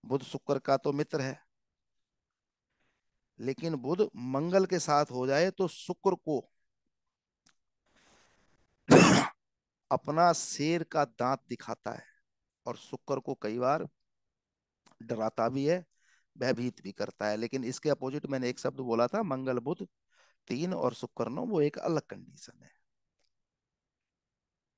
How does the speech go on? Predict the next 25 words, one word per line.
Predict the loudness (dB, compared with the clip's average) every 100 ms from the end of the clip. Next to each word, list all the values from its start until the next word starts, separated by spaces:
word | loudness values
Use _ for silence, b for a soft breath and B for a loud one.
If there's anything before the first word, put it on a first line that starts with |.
| _ _ -14 -8 B B B _ _
जबकि | -2 0 -2
मंगल | -4 -2 -2
शुक्र | -4 -8 -6
का | -4
दोस्त | -2 -2 -4 -4
है, | -4
लेकिन | -4 -8 -8 -8
बुध | -4 -2
इतना | -2 -4 0 2 2 0 _ _ _ _ -6
सातिर | 4 4 6 6
अपनी | 6 6 0
अकल | -2 -2 0 0
का | 0
इस्तेमाल | -2 -2 -2 -2
करता | -2 -6 -4 -2
है | 2 2 0 b b -12
कि |
शुक्र | -8 -4 -4 -4
को | -4
भी | -4
डराने | -2 -2 -2 -4
लग | -4
जाता | -2 -4 -2
है, | -4
क्योंकि | -2 -4 -4